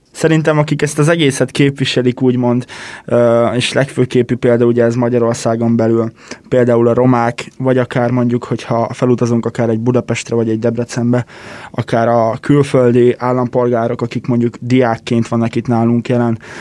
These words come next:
vagy beköltöztek már Magyarországra, és itt dolgoznak, mivel Magyarország, és nem akarok úgy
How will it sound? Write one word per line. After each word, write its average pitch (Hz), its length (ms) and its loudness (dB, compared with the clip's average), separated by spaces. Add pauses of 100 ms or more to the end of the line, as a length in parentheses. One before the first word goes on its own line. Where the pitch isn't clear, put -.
(160)
vagy 113 440 0
beköltöztek 120 840 -2
már 113 180 0
Magyarországra, 117 640 0
és 113 160 -2
itt 120 100 0
dolgoznak, 117 560 2 (360)
mivel 127 400 0 (140)
Magyarország, 135 840 0 (180)
és 131 180 0
nem 139 160 2
akarok 131 360 0
úgy 123 220 2